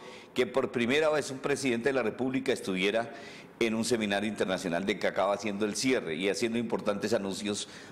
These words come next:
para la cacao cultura, en el cual el departamento de Santander es el primer departamento productor que aporta más del treinta y cinco por ciento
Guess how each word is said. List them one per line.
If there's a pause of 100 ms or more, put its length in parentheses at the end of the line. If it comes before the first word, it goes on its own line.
para
la
cacao
cultura,
en
el
cual
el
departamento
de
Santander
es
el
primer
departamento
productor
que
aporta
más
del
treinta
y
cinco
por
ciento